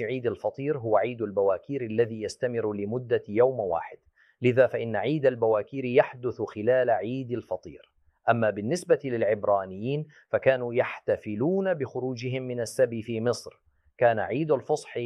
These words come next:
عندما طاف الرب في أنحاء مصر وقتل كل الأبكار وتجاوز الذين وثقوا به بتلطيخ أعمدة أبوابهم بدم كبش ذبيحة. وكان عيد مادزا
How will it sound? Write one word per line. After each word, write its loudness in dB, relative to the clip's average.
عندما 2
طاف 2
الرب 2
في -10
أنحاء -6
مصر -2
وقتل 2
كل -2
الأبكار 4
وتجاوز 2
الذين -4
وثقوا 0
به -8
بتلطيخ -6
أعمدة -4
أبوابهم 0
بدم 4
كبش -4
ذبيحة. -10
وكان 4
عيد -2
مادزا 4